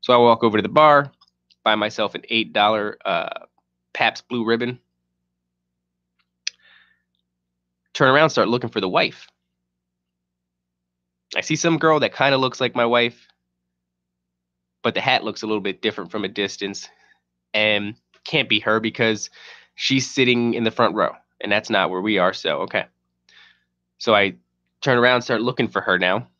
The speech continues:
and all of a sudden I hear, "Babe!" So I turn around and look back to this girl in the front row. It's my wife. It's my wife. Not only are we front row, we're front row and center.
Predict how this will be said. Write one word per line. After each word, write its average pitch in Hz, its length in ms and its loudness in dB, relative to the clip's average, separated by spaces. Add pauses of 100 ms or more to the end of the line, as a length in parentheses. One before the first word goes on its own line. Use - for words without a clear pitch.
(1500)
and 110 100 0
all 110 60 6
of 110 60 0
a - 20 -10
sudden 117 140 0
I - 20 2
hear, 110 100 2
"Babe!" 220 580 2 (1300)
So 113 100 -6
I - 20 -8
turn 143 240 2
around 156 480 4
and 127 140 -2
look 127 140 -4
back 135 200 0
to 135 80 -6
this 123 140 -6
girl 196 240 2
in 147 40 0
the 120 60 -4
front 98 260 -4
row. 107 200 0
It's 110 240 -8
my 110 140 -2
wife. 147 500 -2 (2500)
It's - 220 -8
my 113 100 0
wife. 139 380 -4
Not 117 180 2
only 175 240 6
are 127 80 4
we 120 80 2
front 113 320 0
row, 92 340 -2 (1120)
we're 139 160 4
front 139 320 2
row 135 200 4
and 98 120 -4
center. 135 520 -6